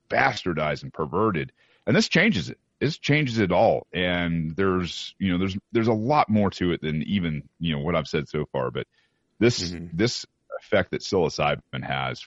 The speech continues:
Speaker 1: for post-traumatic stress cannot be underrated. Not, not even a little bit. In fact, I think it's been suppressed because people who have gone through this, who report that their anxiety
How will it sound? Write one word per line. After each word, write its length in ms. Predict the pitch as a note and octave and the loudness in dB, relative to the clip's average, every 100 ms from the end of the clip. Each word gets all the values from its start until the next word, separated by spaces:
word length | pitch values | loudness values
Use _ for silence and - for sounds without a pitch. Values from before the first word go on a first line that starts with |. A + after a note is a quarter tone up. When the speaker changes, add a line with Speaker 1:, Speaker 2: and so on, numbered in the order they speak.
| _ | _
Speaker 1:
for 460 | D#2 D2 C2 B1+ - _ | -4 -2 -2 -4 -8 _
post-traumatic 580 | E2+ - D2+ C#2 B1+ - | -6 -4 -2 -2 -2 -8
stress 520 | - C#2+ C2+ - - _ _ - | -10 -4 -2 -4 -10 _ _ -2
cannot 460 | A2+ G#2+ F#2+ E2 | 2 4 4 0
be 100 | D#2 | -2
underrated. 520 | D2 C2+ B1 A#1 G#1+ - _ | -2 -4 -4 -6 -8 -16 _
Not, 260 | F2 G2+ - | 0 0 2
not 220 | G2+ F#2 | 2 2
even 220 | F2+ D2 | 2 0
a 60 | D2 | -4
little 300 | D2 D2 B1+ | -4 -6 -6
bit. 240 | - C2 - _ _ _ _ | -6 -6 -8 _ _ _ _
In 120 | G#2 | 0
fact, 460 | - B2+ G#2+ F#2 - _ _ - | 4 6 6 4 -6 _ _ -4
I 80 | F2 | 2
think 160 | A2+ | 2
it's 120 | F2+ - | 2 0
been 180 | G2 | 0
suppressed 680 | F2 - - F#2+ D#2+ - - - | 0 -4 -2 2 2 0 -10 -6
because 540 | E2+ - E2 D#2 C#2+ - _ _ _ | -4 0 0 0 -4 -14 _ _ _
people 340 | - B2 B2+ G2+ | -4 0 0 2
who 200 | A2 E2 | 2 2
have 260 | - C#2+ | 0 -2
gone 320 | D2+ D#2 F2 | 0 2 0
through 240 | - D#2 D2 | -2 -4 0
this, 320 | D2 C2+ - | -2 -2 -6
who 360 | - F#2+ E2+ D2 | -2 0 0 0
report 540 | D#2 - F#2+ E2+ - _ _ _ _ | -4 0 2 2 -2 _ _ _ _
that 360 | C#2+ D#2 D2 C#2+ _ D#2+ | 0 0 0 -4 _ -4
their 220 | D#2+ D#2 | -2 0
anxiety 720 | C#2+ C#2 E2 F2 E2+ F2 F2+ | -2 0 2 4 2 0 -2